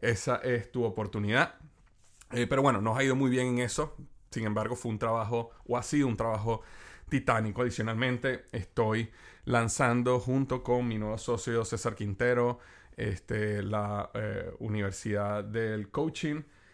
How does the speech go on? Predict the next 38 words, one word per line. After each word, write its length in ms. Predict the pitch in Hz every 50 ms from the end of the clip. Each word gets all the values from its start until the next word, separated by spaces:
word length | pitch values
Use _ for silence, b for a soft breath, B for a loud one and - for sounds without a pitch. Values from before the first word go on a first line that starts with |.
| b b b -
este, 840 | - 123 123 107 92 - - _ 127 123 117 110 110 107 104 104 73
lo 120 | 104 104
cual 120 | 98 104 104
ha 40 | 101
sido 160 | - - 127
un 80 | 120
trabajo 300 | - 117 117 113 117 123
titánico 520 | - - 98 - 110 107 107 113 107 127 110
también, 540 | 110 110 107 107 110 113 117 120 120 113 104
pero 240 | - 110 110 104 104
muy, 260 | 107 113 131 135 135
muy, 220 | 127 120 127 131
muy 260 | 123 120 120 123 120 120
contento. 880 | - 120 110 107 107 - 127 127 127 123 120 113 - 123 120 117 117 B B B B B B B B B
Emprendedor 580 | - 151 160 151 - 139 127 120 117 113 113
University 460 | 120 120 120 117 117 113 - - 123
ha 40 | 120
estado 360 | 107 - - 127 113 113 113
creciendo 460 | 117 - - 92 - - 113 110 117 113
mucho 360 | 113 123 131 123 - - 123
y 80 | 110
hemos 180 | 107 104 110 117
estado, 560 | 110 - - 113 110 113 117 117 117 110 - -
eh, 380 | 113 113 110 107 104 101 101 - -
af-, 260 | - 104 98 - -
enfocándonos 720 | - 123 117 - - 110 - - 107 107 117 123 127 110
en 160 | 113 113 110 104
crecer 540 | - 113 104 95 - - 117 110 113 113 117 - - -
desde 340 | 123 123 110 107 113 110
adentro 540 | 107 104 107 110 117 117 113 - 123 123 -
con 300 | - 123 123 123 123 120 B B B B B B B
mucho 300 | - 123 123 120 - 143
más 160 | 127 123 123 -
contenido 540 | - 131 120 113 - 110 110 113 117 120
que 60 | 117 113
estamos 260 | - 110 104 107 101
preparando 580 | - 117 113 - 113 104 101 104 104 113 104
para 320 | - 120 113 107 104 104